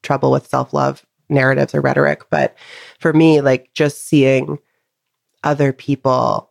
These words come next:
love their fat bodies, specifically in my case, like, really helped unlock something for me that that was even possible for me.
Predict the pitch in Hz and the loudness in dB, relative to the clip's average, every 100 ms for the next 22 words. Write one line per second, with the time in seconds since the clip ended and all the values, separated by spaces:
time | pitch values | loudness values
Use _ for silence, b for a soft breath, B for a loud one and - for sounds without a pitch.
0 | - 135 131 131 135 - 143 131 127 127 | -4 -2 0 -4 -8 -6 -2 0 0 -2
1 | - - _ _ _ _ - 135 - 135 | -6 -10 _ _ _ _ -8 -6 -4 -6
2 | 131 127 - 135 - 127 127 143 139 139 | -4 -6 -6 -6 -4 -2 -2 -2 -2 0
3 | - - 147 156 - - - - - 147 | -2 -2 -4 -4 -6 -4 -4 -6 -2 0
4 | 139 131 139 131 - 143 139 151 - 143 | 0 0 -2 -4 -2 -2 0 -2 -4 -6
5 | 151 151 147 135 - - - - 147 143 | -2 -4 0 -2 -2 -4 -4 -2 -2 -4
6 | - - 127 - 160 - - 156 156 156 | -6 -6 -6 -6 -8 -8 -6 -6 -4 -8